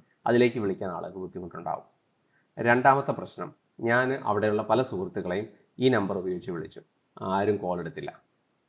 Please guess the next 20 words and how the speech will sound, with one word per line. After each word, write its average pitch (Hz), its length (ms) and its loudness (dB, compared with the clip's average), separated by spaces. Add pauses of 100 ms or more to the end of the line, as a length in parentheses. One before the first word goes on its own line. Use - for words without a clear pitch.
(100)
കാരണം, 107 440 6 (380)
ആ, 98 460 -2
യു 117 160 8
എയിലൊക്കെ 127 460 10
ജോലി 107 500 2
ചെയ്യുന്നവർക്കോ 101 640 2
അല്ലെങ്കിൽ 98 280 2
അവിടെ 95 140 4
ഉള്ളവർക്കോ 95 320 0
അറിയാൻ 90 260 -4
പറ്റും, 82 260 -10 (300)
ഏറ്റവും 123 300 2
കൂടുതൽ 104 240 2
സ്പാം 131 500 2
കോളുകൾ 92 440 0
വരുന്നത് 87 480 -6 (420)
യു 104 300 6
എയിൽ, 104 420 4 (220)
ആ, 95 140 -4
വരുന്നത് 90 580 -4